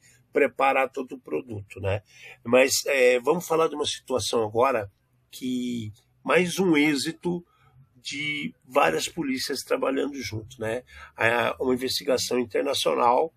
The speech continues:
que reuniu Europol, Interpol e um monte de outras polícias espalhadas pelo mundo. Eles investigaram e acabaram com uma plataforma chamada LabHost.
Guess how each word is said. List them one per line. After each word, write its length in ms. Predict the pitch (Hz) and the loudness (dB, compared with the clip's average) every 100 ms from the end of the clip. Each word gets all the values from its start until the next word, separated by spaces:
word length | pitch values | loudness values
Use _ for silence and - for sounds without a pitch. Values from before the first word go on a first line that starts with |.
| _ - - - | _ -20 -20 -12
que 500 | 131 123 120 107 117 | -4 0 2 0 -6
reuniu 540 | - 135 127 127 117 110 | 2 4 6 4 4 4
Europol, 800 | 123 127 127 123 123 127 120 113 | 4 4 2 6 6 8 4 2
Interpol 840 | 120 127 107 - 113 135 123 104 - _ _ | -4 -4 -4 0 4 8 10 8 6 _ _
e 40 | 117 | -6
um 80 | 113 | 0
monte 380 | 135 147 - | 0 0 -6
de 220 | 117 110 113 | -10 -4 -2
outras 760 | 113 120 117 127 110 95 - _ _ _ | 2 0 0 0 -2 -2 -8 _ _ _
polícias 580 | - 139 127 127 135 110 | -6 0 0 0 -2 -2
espalhadas 540 | 107 131 117 113 113 | -2 0 2 2 -2
pelo 260 | - 165 151 | -4 -4 -2
mundo. 360 | 120 131 170 170 - - - - | -2 -2 -4 -8 -12 -18 -14 0
Eles 340 | 139 165 165 | 2 2 0
investigaram 840 | 175 175 175 - 175 127 139 143 175 | -4 -4 -4 -6 2 4 4 4 0
e 100 | 247 | 0
acabaram 880 | 180 - - - 123 135 147 165 175 - | -2 2 2 4 4 4 4 2 -2 -6
com 140 | - | -4
uma 380 | 190 190 190 175 | -2 0 0 0
plataforma 920 | 185 170 175 160 - 139 147 165 180 _ _ _ | 0 0 2 0 2 2 2 2 -2 _ _ _
chamada 520 | - 170 151 160 160 | -2 0 2 2 2
LabHost. 960 | 156 160 190 214 - 139 107 104 - | 2 4 4 4 4 4 4 -4 -12